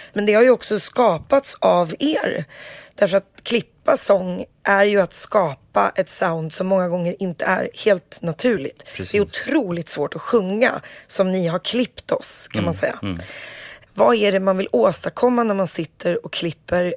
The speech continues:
Speaker 1: en världsartist? Vad är det liksom du lärde dig av att lyssna på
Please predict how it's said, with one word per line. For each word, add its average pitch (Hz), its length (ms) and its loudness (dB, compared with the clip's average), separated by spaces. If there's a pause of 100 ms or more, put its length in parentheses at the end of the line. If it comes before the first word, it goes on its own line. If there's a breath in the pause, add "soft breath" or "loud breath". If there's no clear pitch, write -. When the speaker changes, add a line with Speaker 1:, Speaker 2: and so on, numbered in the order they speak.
Speaker 1:
en 175 300 -4 (140)
världsartist? 165 680 -4
Vad 196 100 6
är 196 40 0
det 196 160 0
liksom 180 260 -4
du 190 100 0
lärde 190 600 4
dig 180 320 0 (360 loud breath)
av 190 180 2
att 180 140 -2
lyssna 170 360 -2
på 170 380 2